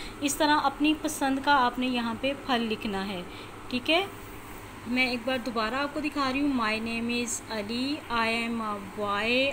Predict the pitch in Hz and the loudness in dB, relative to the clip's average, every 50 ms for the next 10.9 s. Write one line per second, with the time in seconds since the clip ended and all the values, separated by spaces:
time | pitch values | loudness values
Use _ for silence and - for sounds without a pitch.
0 | - - 233 226 226 226 226 226 226 226 226 - - - 208 185 190 202 196 - | -2 -2 -2 -2 0 -2 -2 -2 -4 -4 -6 -6 -6 -4 -4 -4 -4 -4 -6 -6
1 | - 240 226 240 254 247 240 - 269 262 262 262 277 294 294 285 - - - - | -4 -2 0 0 -2 -2 -2 -2 0 0 2 2 0 0 -2 -4 -8 -10 -6 -4
2 | 214 220 220 214 208 226 226 214 214 226 226 226 220 214 - - 214 202 196 196 | -2 -2 -2 -2 -2 -2 -2 0 0 0 0 0 -2 -6 -8 -6 -4 -2 -2 -4
3 | - - - 247 240 240 247 254 269 294 311 - - - - - - - - - | -6 -8 -8 -4 -2 0 2 2 2 2 0 -2 -8 -12 -12 -12 -14 -14 -14 -6
4 | - 226 226 233 254 262 269 269 254 247 240 - - - - 285 294 302 254 226 | 0 2 4 4 4 2 2 0 0 0 -2 -4 -6 -4 -2 -2 -2 -2 -2 -2
5 | 240 220 202 196 196 214 226 233 240 262 277 262 - - - - - - - - | -2 0 0 0 -2 0 0 0 0 0 -2 -2 -6 -10 -12 -12 -12 -12 -6 0
6 | 233 240 254 262 262 269 247 240 240 233 - - 262 247 247 247 - - 220 202 | 2 2 2 2 2 0 0 0 -2 -4 -6 -4 -2 -2 -2 -2 -4 -6 -6 -6
7 | 185 - - 226 226 233 247 262 294 302 - - - - - - - - - - | -6 -6 -4 -2 0 0 0 0 0 -2 -4 -8 -12 -12 -12 -14 -14 -14 -10 -4
8 | 233 233 226 240 262 294 302 - - - 269 247 240 233 226 226 226 220 220 220 | 0 2 4 4 4 4 2 0 -4 -2 -2 0 0 0 0 0 0 -2 -2 -2
9 | 220 226 233 233 - - - - - 240 247 262 277 302 339 349 - - - 208 | -4 -4 -4 -6 -8 -10 -12 -8 -4 0 0 2 2 2 0 -2 -4 -4 -2 0
10 | 226 208 202 202 196 214 214 220 220 220 - - 277 277 285 311 330 | 2 4 4 2 2 0 0 0 0 0 0 2 4 4 4 4 2